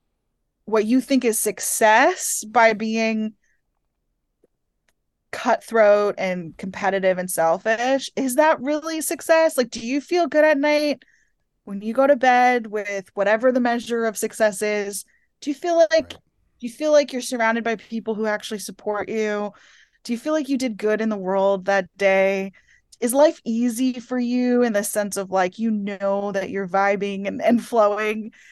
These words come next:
Speaker 1: I think a lot of
Speaker 2: Mm.
Speaker 1: successful people will tell you that,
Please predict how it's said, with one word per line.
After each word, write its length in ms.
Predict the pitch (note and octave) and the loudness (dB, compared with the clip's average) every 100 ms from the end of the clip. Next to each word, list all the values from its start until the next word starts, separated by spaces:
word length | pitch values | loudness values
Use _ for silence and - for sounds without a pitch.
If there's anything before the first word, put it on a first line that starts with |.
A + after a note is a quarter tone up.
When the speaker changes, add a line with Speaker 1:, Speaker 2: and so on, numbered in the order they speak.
| - | -18
Speaker 1:
I 80 | C4+ | -8
think 160 | G4 F4 | -6 -6
a 60 | |
lot 420 | D#4 C#4 C4 C#4+ | -6 -4 -2 -2
of 60 | D4 | -4
Speaker 2:
Mm. 40 | |
Speaker 1:
successful 600 | G#3 - - C4 C#4 C4 | -8 -8 -2 -2 -2 -8
people 680 | A#3+ A#3 A#3 G#3 F#3 F3+ G3+ _ _ _ _ _ _ _ | -8 -8 -2 0 2 0 -4 _ _ _ _ _ _ _
will 200 | G3+ G3+ | -8 -6
tell 280 | G3 G#3 G3 | -4 -2 0
you 360 | G3 G3 G3 F#3 | 0 -2 -4 0
that, 400 | F#3 F3 E3+ | 2 2 2